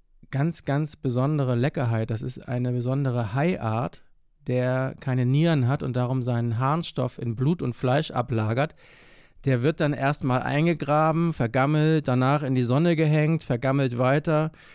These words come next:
ähm, bis man ihn dann nach Monaten irgendwann genießen kann. Allerdings auch nur mit dem berühmten Schnaps Brennivin.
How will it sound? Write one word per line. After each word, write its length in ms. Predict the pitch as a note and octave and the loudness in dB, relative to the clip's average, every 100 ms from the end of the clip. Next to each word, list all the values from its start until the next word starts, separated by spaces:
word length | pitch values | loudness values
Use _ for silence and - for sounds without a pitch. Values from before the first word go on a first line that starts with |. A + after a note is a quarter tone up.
| - - | -16 -2
ähm, 520 | C#3 C#3+ C#3 C3+ C3 | 2 2 2 0 0
bis 160 | D3 | 0
man 160 | D#3+ D3+ | 0 2
ihn 160 | D3 C#3+ | 2 2
dann 100 | C#3 | 2
nach 160 | C3+ | 2
Monaten 480 | C#3+ D#3 E3+ D3+ D3 | 2 4 2 2 0
irgendwann 520 | B2+ C#3 C#3+ C3+ C#3 | 0 0 2 2 0
genießen 420 | C3+ C#3+ F3 D3+ | 2 2 2 -2
kann. 280 | B2+ A#2+ C3+ | -2 -2 -2
Allerdings 440 | D#3+ C3+ C3 C3+ - | -2 -2 0 -2 -2
auch 160 | B2+ | -2
nur 240 | C#3+ C#3+ D3 | 2 2 2
mit 180 | C3+ | 0
dem 160 | C#3+ C3 | 0 -2
berühmten 440 | B2+ B2+ D3 - B2+ | 0 -2 -2 -4 -4
Schnaps 360 | - C3+ - | 0 -2 -2
Brennivin. 640 | - C#3+ E3 C3 A#2 B2+ | -2 0 2 2 0 0